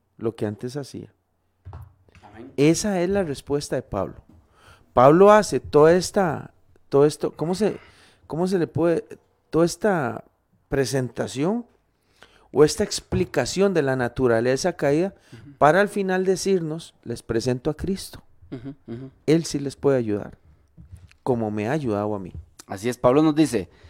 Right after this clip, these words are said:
Speaker 2: "Vamos, vamos a pecar porque lo vamos a hacer, porque está en nosotros, porque
Speaker 1: Sí.
Speaker 2: mora en nosotros. Pero, pero Cristo nos va a libertar del yugo opresor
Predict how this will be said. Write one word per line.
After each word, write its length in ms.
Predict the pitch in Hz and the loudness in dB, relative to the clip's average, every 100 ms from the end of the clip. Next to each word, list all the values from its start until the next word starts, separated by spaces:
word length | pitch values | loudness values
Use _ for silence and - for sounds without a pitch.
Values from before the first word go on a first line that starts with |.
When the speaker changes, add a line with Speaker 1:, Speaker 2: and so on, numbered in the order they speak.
| _ _ _ _ _ | _ _ _ _ _
Speaker 2:
"Vamos, 680 | 110 135 175 202 185 - - _ _ _ _ | 0 2 4 2 0 -12 -20 _ _ _ _
vamos 340 | 117 143 180 160 | 0 2 6 6
a 100 | 123 | 4
pecar 440 | 120 151 170 165 | 6 10 10 8
porque 760 | 127 120 - 113 110 110 - _ | 0 -2 -2 -4 -2 -4 -8 _
lo 220 | 120 123 | 0 4
vamos 260 | 123 147 117 | 6 4 0
a 40 | |
hacer, 340 | 107 170 156 - _ _ | -2 -2 -2 -10 _ _
porque 240 | 127 120 117 | -8 -6 -10
está 260 | - 131 | 0 4
en 140 | 151 143 | 8 6
nosotros, 640 | 113 175 - 104 - - | 8 8 6 -4 -8 -6
porque 320 | 127 117 120 | -4 -4 -4
Speaker 1:
Sí. 40 | 113 | 0
Speaker 2:
mora 280 | 143 170 | 4 4
en 100 | 139 | 4
nosotros. 540 | 117 104 104 101 92 _ _ _ _ _ _ _ - | 0 -6 -10 -12 -20 _ _ _ _ _ _ _ -2
Pero, 600 | 147 156 165 180 185 - _ _ _ _ | 4 6 6 2 0 -4 _ _ _ _
pero 280 | 131 123 - | -2 -2 -2
Cristo 640 | 160 196 190 - 202 - _ _ _ _ _ _ _ | 0 0 0 -2 -2 -2 _ _ _ _ _ _ _
nos 280 | 127 131 123 | 0 0 2
va 180 | 135 | 4
a 60 | 156 | 4
libertar 880 | 170 165 135 120 101 156 180 233 - _ _ _ _ _ | 4 2 2 -2 4 8 8 6 -8 _ _ _ _ _
del 420 | 120 147 139 131 | 0 4 4 2
yugo 520 | 127 170 196 190 220 196 | 2 4 6 8 6 6
opresor 640 | 165 170 190 170 202 233 | 0 2 2 4 4 2